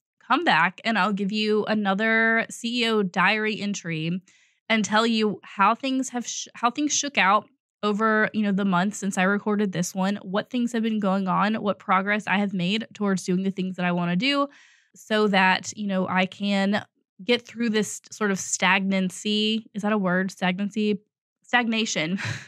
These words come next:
<laughs> Get through this stagnation I've been feeling, get my energy back, and be able to bust through the ceiling that I have been, you know, feeling that I've been hitting against for the last several months.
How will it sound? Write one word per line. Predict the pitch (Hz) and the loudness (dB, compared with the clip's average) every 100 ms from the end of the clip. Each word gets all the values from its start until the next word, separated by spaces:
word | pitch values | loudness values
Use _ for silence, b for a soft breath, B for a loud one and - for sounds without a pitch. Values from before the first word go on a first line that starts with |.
| 320 | -8
<laughs> | - - - _ | -8 -14 -20 _
Get | - 339 | -4 -2
through | 339 | 2
this | 320 311 | 2 2
stagnation | - 262 226 202 196 226 | 2 0 0 -2 -2 0
I've | 202 196 | 2 2
been | 196 | -2
feeling, | - 196 196 190 - | -2 0 0 0 -4
get | 226 | -2
my | 220 220 | 0 0
energy | 190 196 190 196 | 2 0 0 2
back, | 170 175 - | 2 2 -2
and | 208 202 | -2 0
be | 196 | 2
able | 190 196 202 | 2 2 0
to | 220 | 0
bust | 175 175 185 | 2 0 -2
through | - 190 180 180 185 | -4 -2 0 0 0
the | 185 | -4
ceiling | - 202 180 170 185 | -2 -2 -2 0 0
that | 170 | 2
I | 165 | 2
have | 196 180 | 0 -2
been, | 196 185 180 180 - | 0 0 0 -2 -8
you | - 185 | -12 -6
know, | 170 165 | -4 -4
feeling | 175 - 214 202 185 180 - _ - | -6 -6 -4 0 0 -2 -6 _ -2
that | 220 | 0
I've | 208 | 2
been | 202 | 0
hitting | 196 240 220 | 0 0 0
against | 208 180 170 - | 0 0 0 -2
for | 202 | 0
the | 190 | 0
last | 175 175 170 180 - b b b b _ | 2 2 2 0 -8 b b b b _
several | _ 254 202 185 | _ 0 2 0
months. | - - - - | -2 -6 -12 -20